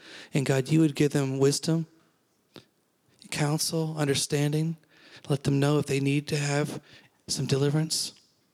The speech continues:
And you'll give them the boldness and the confidence to, to get the help they need.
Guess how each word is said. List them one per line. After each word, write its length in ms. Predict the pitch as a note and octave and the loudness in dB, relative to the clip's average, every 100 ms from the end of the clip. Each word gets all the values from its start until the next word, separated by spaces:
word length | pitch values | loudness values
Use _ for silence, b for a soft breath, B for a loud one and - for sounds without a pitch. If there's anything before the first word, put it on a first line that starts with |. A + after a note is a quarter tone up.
| _ _ _ _ _ _ _ _ _ _ _ _ _ - - | _ _ _ _ _ _ _ _ _ _ _ _ _ -20 -2
And 120 | D3 | 2
you'll 100 | C#3 | 2
give 180 | C3+ D3 | 2 2
them 100 | C#3+ | 2
the 80 | C3+ | 2
boldness 560 | C#3 C#3 D3 D3+ C#3 | 2 2 4 2 0
and 80 | D3 | -4
the 60 | C3+ | -4
confidence 540 | C#3+ C#3 C3 C3 B2+ | -2 0 0 -2 -2
to, 120 | - | -6
to 300 | B2+ - - C3+ | -10 -12 -10 -6
get 220 | C#3 C3 | -4 -4
the 80 | C3+ | -6
help 200 | C3 - | -6 -6
they 140 | C3 | -6
need. 320 | B2+ B2 A#2+ | -6 -6 -8